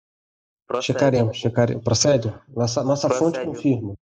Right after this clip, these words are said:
Speaker 1: <laughs> O empresário dele falou no, no programa do Di Marzio, mas não disse os valores, não. Ele disse só que, que o Milan tinha uma cláusula de recompra.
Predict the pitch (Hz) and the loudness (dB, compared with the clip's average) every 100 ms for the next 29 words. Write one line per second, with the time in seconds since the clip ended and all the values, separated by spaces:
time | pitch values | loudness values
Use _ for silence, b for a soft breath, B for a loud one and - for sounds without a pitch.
0 | _ 110 - - - 143 - - - - | _ -20 -20 -20 -10 -10 -10 -20 -20 -10
1 | 135 131 139 135 135 135 127 127 127 - | -8 -4 -4 -4 -6 -8 -8 -14 -14 -12
2 | 127 123 117 117 113 113 _ 120 113 120 | -10 -10 -10 -14 -16 -20 _ -20 -14 -10
3 | 117 120 120 117 117 120 123 117 117 120 | -8 -8 -10 -12 -14 -14 -8 -6 -4 -8
4 | 117 113 _ _ 117 113 117 110 _ 123 | -14 -20 _ _ _ -8 -8 -12 _ -14
5 | 120 117 120 - 127 127 123 123 127 120 | -14 -14 -16 -8 -4 -4 -6 -8 -10 -14
6 | 110 104 _ _ _ 117 - 123 123 123 | -16 -18 _ _ _ -10 -10 -12 -12 -12
7 | _ _ _ _ _ _ 120 117 123 120 | _ _ _ _ _ _ -8 -6 -6 -6
8 | - 120 117 120 117 113 - 117 113 117 | -8 -8 -4 -2 -4 -6 -4 -6 -4 -10
9 | 117 123 131 - 113 104 - | -8 -8 -8 -8 -14 -14 -16